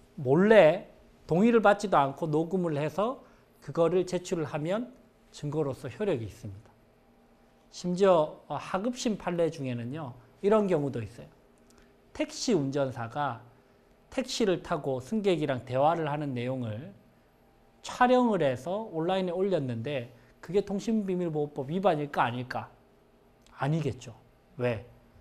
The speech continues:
본인 택시 내에서 대화 당사자로 포함이 되어 있었기 때문에 본인이 한 이야기는 상대방의 동의를 받지 않아도 얼마든지 녹음을 할 수 있다는 거죠. 아, 계약을 체결할 때 몇 가지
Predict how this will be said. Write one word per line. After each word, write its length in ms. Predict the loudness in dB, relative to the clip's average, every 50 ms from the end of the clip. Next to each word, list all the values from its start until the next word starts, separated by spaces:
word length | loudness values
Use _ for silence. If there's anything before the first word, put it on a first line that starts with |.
| -20 -20 -10 -2
본인 300 | 2 2 4 4 4 2
택시 320 | 0 -4 -4 -2 -2 0
내에서 340 | 2 4 4 4 2 0 -2
대화 240 | 0 0 0 0 0
당사자로 880 | -2 -4 -4 -4 -6 -4 -2 0 0 0 0 -2 -2 -4 -4 -6 -10 -16 -20 -20
포함이 360 | -6 0 2 2 4 2 2 2
되어 180 | 4 2 2
있었기 380 | 2 0 -4 -6 -6 -6 -8 -6
때문에 520 | -6 -6 -6 -6 -6 -6 -8 -8 -8 -10 -14 -20 _ _ _ _ _ _ _ _ _ _ _ _ _ _ _ _ -2
본인이 500 | 2 4 6 6 6 6 6 6 6 6
한 260 | 4 4 2 2 2
이야기는 1500 | 2 2 2 2 2 2 -2 -4 -4 -4 -4 -6 -8 -12 -16 -20 -20 -14 -6 -2 -2 0 0 0 -2 -4 -6 -10 -14 -16 -20 -20 -20 -20 -20 -20 -10
상대방의 440 | -6 0 2 4 6 6 6 6 6
동의를 340 | 2 0 0 0 0 0 0
받지 280 | 0 -2 -2 0 0
않아도 400 | 0 0 0 -2 -4 -6 -6 -8
얼마든지 560 | -8 -6 -2 0 0 0 0 -2 -2 -4 -2
녹음을 580 | -2 -2 -2 -2 -4 -4 -4 -4 -4 -6 -8 -10 -12
할 180 | -8 -6 -6
수 160 | -4 -4 -4 -6
있다는 360 | -4 -4 -4 -6 -4 -6 -10
거죠. 240 | -14 -16 -18 -20 -20 _ _ _ _ _ _
아, 200 | -16 -16 -16 -16 -18 -20 -20 _ _ _ -20 -20 -10
계약을 380 | -2 0 2 2 2 2 0 -2
체결할 580 | -2 -4 -2 0 2 2 4 2 2 2 0
때 440 | -2 0 0 0 -2 -6 -8 -12 -16 -20 -20 -20 _ -6
몇 240 | -4 -4 -4 0
가지 560 | 2 4 4 4 2 0 -2 -2 -2 -4 -8